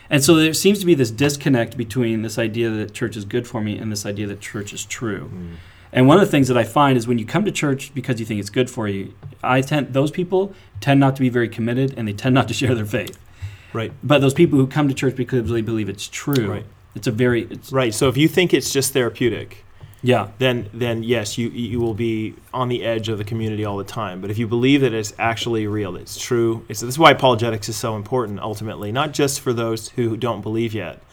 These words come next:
Speaker 2: but probably more so even for those who do believe, because what apologetics is arguing is that this is actually reasonable, and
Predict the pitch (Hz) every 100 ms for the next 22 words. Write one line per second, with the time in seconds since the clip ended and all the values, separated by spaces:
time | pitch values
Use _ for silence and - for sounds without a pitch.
0 | - - - 123 120 - _ - - -
1 | 123 117 165 185 143 123 131 135 113 101
2 | 117 131 123 117 113 110 113 131 143 107
3 | 95 92 104 131 107 - - 131 135 151
4 | 147 139 127 - - 123 123 123 107 104
5 | 104 104 143 151 143 - 117 110 110 110
6 | 110 135 165 - - - - - - 120
7 | 117 113